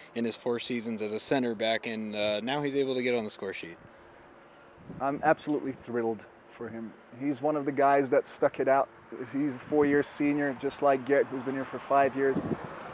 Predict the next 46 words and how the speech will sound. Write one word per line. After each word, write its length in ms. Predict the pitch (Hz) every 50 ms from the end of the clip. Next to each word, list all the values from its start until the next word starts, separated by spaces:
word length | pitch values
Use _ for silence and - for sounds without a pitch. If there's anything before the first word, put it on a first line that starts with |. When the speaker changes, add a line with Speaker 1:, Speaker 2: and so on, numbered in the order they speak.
| - - -
Speaker 2:
And 80 | 143 151
it's 180 | 147 - -
awesome 440 | 156 156 165 160 156 - 160 151 139
to 100 | - 147
see 560 | - - - - 156 156 156 151 151 147 139 - - - - - - - - - - - -
that 140 | 143 139 135
all 220 | 139 151 156 160
the 100 | 156 156
work 260 | 143 139 151 156 156 147
that 80 | 139
he's 140 | 143 139 -
put 220 | - - 143 139
in, 300 | 147 143 139 139 139 131 113 -
you 80 | - 135
know, 160 | 135 127 127
this 180 | 123 147 147 -
preseason, 520 | - - 151 147 - - - 147 147 135
the 80 | 139 135
last 280 | 139 147 151 147 -
few 120 | - 151 147
seasons, 340 | - - 143 143 135 135 135
accumulated 580 | - - 160 147 143 139 139 135 139 139 131 -
in, 40 | 131
in, 140 | 135 139 127
in 120 | 120 131 135
that 180 | 131 139 - 143
one 240 | 147 147 143 143 135
goal. 180 | 139 139 131 127
But 140 | 131 135 127
just 300 | - 165 170 - - -
like 260 | 165 160 156 - - - - - - - - - - - - - - -
we 100 | 156 170
got 200 | 156 170 156 135
voted 340 | 135 139 156 151 147 147 -
third 460 | - - - 160 160 156 151 143 139 - - -
in 100 | 135 139
the 80 | 135 131
G 240 | 120 127 151 151
nac, 320 | 151 151 143 143 143 135 - - - -
uh, 200 | 131 127 123 127 - 127
in 100 | 131 131
the 60 | 131
G 160 | 123 - 147
nac 180 | 143 135 127 -
preseason 520 | - 147 139 - - 143 135 123 135 131 -
poll, 300 | - - 143 151 165 165